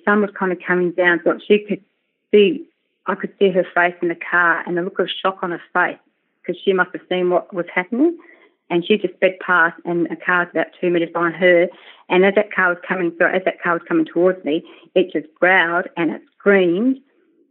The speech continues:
and it just ran into the bush. As it ran into the bush, it was, um, screaming. And it was, <laughs> I can't explain it. It was screaming at the same time. It was kind of screaming, talking, like it was,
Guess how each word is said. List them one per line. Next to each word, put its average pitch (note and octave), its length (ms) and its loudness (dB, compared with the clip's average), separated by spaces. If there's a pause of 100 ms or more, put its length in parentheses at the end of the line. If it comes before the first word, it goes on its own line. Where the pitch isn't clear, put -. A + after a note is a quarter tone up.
(160)
and F3+ 140 4
it - 120 -2
just F3 220 -8
ran G3 240 2
into F#3+ 180 -2
the E3+ 60 -6
bush. E3+ 260 0 (160)
As G#3 160 0
it - 120 -4
ran F#3 160 2
into E3+ 160 -2
the E3 40 -16
bush, E3+ 240 -2 (140)
it F3+ 140 0
was, F3 180 2 (120)
um, E3+ 440 0 (1200)
screaming. E4 520 4
And A3 140 4
it G3 60 0 (360)
was, F#3+ 180 -8
<laughs> - 40 -20
I - 60 0
can't A#3 260 0
explain E3+ 360 0
it. E3+ 80 -2 (500)
It G3+ 80 4
was G3 180 0
screaming A#3+ 540 0 (200)
at F#3 100 -4
the F#3+ 140 -12
same G3+ 200 -4
time. F#3 220 -2
It D3+ 100 -2
was - 100 -18
kind F#3 160 -2
of E3+ 100 -4 (120)
screaming, F#3+ 440 0 (120)
talking, A3 640 2
like E3+ 280 -2
it E3+ 120 -2
was, E3+ 140 -2